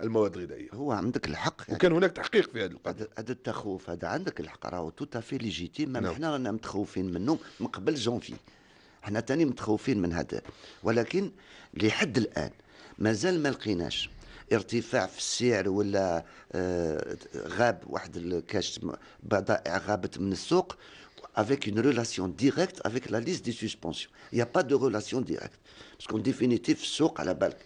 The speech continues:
Speaker 2: السوق حنا عندنا سوق مفتوح وحر.
Speaker 1: نعم.
Speaker 2: Il faut savoir, Billy, à chaque fois qu'il y a un phénomène, il faut très bien analyser et étudier le phénomène pour savoir quelles sont les raisons de ce
Speaker 1: Alors.
Speaker 2: phénomène. خديت نتايا المثال تاع الياغورت.
Speaker 1: نعم.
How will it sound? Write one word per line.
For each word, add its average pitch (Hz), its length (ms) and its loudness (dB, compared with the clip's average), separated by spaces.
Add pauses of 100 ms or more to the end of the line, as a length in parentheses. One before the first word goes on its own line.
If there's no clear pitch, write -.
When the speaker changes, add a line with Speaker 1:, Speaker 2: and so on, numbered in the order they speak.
(220)
Speaker 2:
السوق - 300 -4
حنا 101 180 0
عندنا 82 300 0
سوق 107 260 2
مفتوح 113 400 4
وحر. 92 360 -2 (140)
Speaker 1:
نعم. 87 360 4 (500)
Speaker 2:
Il 95 120 -4
faut 123 120 4 (100)
savoir, 104 320 2
Billy, 98 320 4 (500)
à - 20 2
chaque - 240 0
fois 127 160 0
qu'il 101 240 0
y 98 60 8
a 95 60 6
un 90 180 0
phénomène, 95 400 2 (140)
il 104 100 2
faut 101 200 0
très 165 120 0
bien 127 200 2 (160)
analyser 95 480 2 (140)
et 113 160 0
étudier 120 520 2
le 107 40 2
phénomène 95 520 2 (280)
pour - 140 -6
savoir 110 400 0
quelles - 240 -2
sont 131 80 2
les 117 220 4
raisons 85 240 0 (340)
de 117 60 4
ce 95 140 4
Speaker 1:
Alors. 82 80 4
Speaker 2:
phénomène. 87 400 2 (720)
خديت 190 320 2
نتايا 160 360 6
المثال 151 460 2
تاع 98 120 2
الياغورت. 80 580 -2
Speaker 1:
نعم. 95 160 2